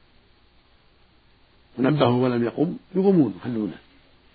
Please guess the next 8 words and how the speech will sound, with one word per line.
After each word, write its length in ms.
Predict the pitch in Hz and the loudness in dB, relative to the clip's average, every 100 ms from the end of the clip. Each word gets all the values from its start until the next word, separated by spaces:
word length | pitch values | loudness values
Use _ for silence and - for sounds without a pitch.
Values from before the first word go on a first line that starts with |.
| _ _ _ - | _ _ _ -12
يقومون 280 | 110 196 | -4 -2
يكملون 340 | 180 131 127 107 | -2 -2 -2 -2
لأنفسهم، 540 | 113 95 101 - - _ _ _ _ _ _ _ _ _ _ _ _ _ _ _ _ _ _ _ _ _ _ _ - | -2 -6 -10 -14 -20 _ _ _ _ _ _ _ _ _ _ _ _ _ _ _ _ _ _ _ _ _ _ _ 0
وهو 320 | 147 156 175 - _ _ _ _ _ _ _ _ _ _ _ | 4 4 2 -6 _ _ _ _ _ _ _ _ _ _ _
إن 40 | 113 | -6
كان 360 | 131 113 - - _ _ _ _ _ _ _ - - | -4 -2 -4 -6 _ _ _ _ _ _ _ -16 -12
اعتقاده 500 | - - 135 127 113 | -10 -2 0 0 -2
مصيب 500 | 117 135 156 185 | -2 2 2 2